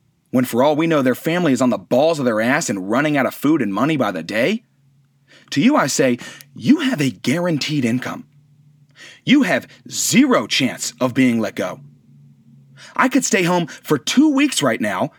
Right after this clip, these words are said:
for saying I have a fever and get paid full hours with no P T O. So understand that you are in no position to lecture the general public for expressing their frustration and desperation.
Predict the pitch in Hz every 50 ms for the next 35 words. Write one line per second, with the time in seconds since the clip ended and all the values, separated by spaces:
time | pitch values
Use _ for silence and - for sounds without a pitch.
0 | _ _ _ _ _ - 226 - - 190 196 175 160 170 170 139 110 - - 240
1 | 277 233 139 123 139 - _ _ _ _ _ _ _ _ _ _ _ 127 135 151
2 | 165 - - 190 190 160 127 - - - - - 247 254 254 254 240 - - 202
3 | 226 233 240 196 147 139 139 - - - - _ 123 123 120 104 113 127 170 208
4 | 226 240 - - 180 226 220 - 208 196 196 208 214 139 - - - _ _ _
5 | _ _ _ _ _ _ _ _ _ _ _ _ _ _ _ _ _ _ _ _
6 | _ - - - - - 147 202 262 254 233 - - 240 247 226 202 160 143 -
7 | - - _ 131 131 123 135 220 285 302 233 196 - 143 127 113 - - - 98
8 | 95 98 98 101 123 190 269 - - 120 - 113 101 - - - - - _ _
9 | _ - _ - 110 98 110 - - - - 156 117 107 98 113 135 170 180 143
10 | 113 101 - - 202 220 143 117 98 - _ - - - _ - - 117 - -
11 | - - 156 170 175 - 170 151 135 131 123 - - 127 113 - - - 165 170
12 | 175 - - 113 101 - - - - _ 127 123 110 - - - 165 185 - -
13 | - 135 110 110 147 190 190 - - - 131